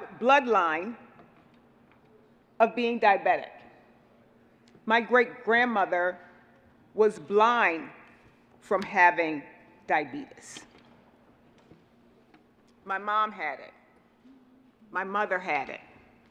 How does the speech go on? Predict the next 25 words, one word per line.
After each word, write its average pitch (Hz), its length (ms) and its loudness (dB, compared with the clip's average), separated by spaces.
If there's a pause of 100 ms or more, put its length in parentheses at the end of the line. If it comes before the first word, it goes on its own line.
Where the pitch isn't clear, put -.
(280)
My 185 200 0
father 202 420 6
had 139 300 -2
it. - 120 -12 (2000)
My 202 140 0
cousins 208 560 6
had 143 280 -6
it. 87 120 -18 (2000)
So 233 180 2
there's 240 160 4
a 233 80 6
long 262 640 4
line 247 600 6
of 202 140 4
history 208 680 -2
as 196 240 4
it 196 60 -6
relates 202 540 -2
to 214 340 -4 (240)
being 247 320 0
a 220 80 2
diabetic 196 800 6 (1000)
in 202 120 -6
my 190 200 -2
family. 185 560 -10